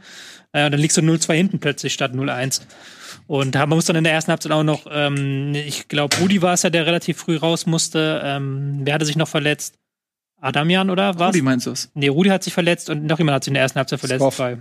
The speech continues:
Speaker 3: Nee, äh, äh, Akpoguma.
Speaker 1: Akpoguma, genau. Akpoguma hat sich noch verletzt. Das ist maximal blöd gelaufen, aber es, du hast auch in der ersten Halbzeit wieder gesehen, dass Hoffenheim nicht viel nach vorne zustande bringt momentan. Das ist ein riesiges Problem.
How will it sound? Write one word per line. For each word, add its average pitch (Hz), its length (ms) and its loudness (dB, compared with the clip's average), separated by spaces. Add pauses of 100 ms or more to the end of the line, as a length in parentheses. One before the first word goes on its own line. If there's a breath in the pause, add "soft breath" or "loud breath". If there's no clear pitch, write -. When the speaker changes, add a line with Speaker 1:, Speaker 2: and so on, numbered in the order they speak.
(300)
Speaker 3:
Nee, 117 200 2
äh, 120 340 2
äh, 104 500 -6
Akpoguma. 127 760 -2
Speaker 1:
Akpoguma, 151 460 2
genau. 135 240 0
Akpoguma 143 480 -2
hat 135 120 4
sich 139 100 0
noch 131 80 -2
verletzt. - 360 0 (560 loud breath)
Das 147 220 2
ist - 340 -4
maximal 170 680 2 (220)
blöd 165 200 0
gelaufen, 170 380 0
aber 175 260 2
es, 180 200 0
du 170 120 0
hast 190 160 0
auch 185 60 2
in 170 60 2
der 175 100 2
ersten 170 160 0
Halbzeit 180 200 -2
wieder 170 80 2
gesehen, 165 300 0
dass 160 160 -2
Hoffenheim 160 380 0
nicht 156 160 -2
viel 156 100 -2
nach 147 100 0
vorne 156 220 -2
zustande 135 380 -4
bringt 135 180 -6
momentan. 131 480 -8
Das 143 160 -12
ist 151 140 -8
ein 147 40 -2
riesiges 156 460 2
Problem. 156 380 0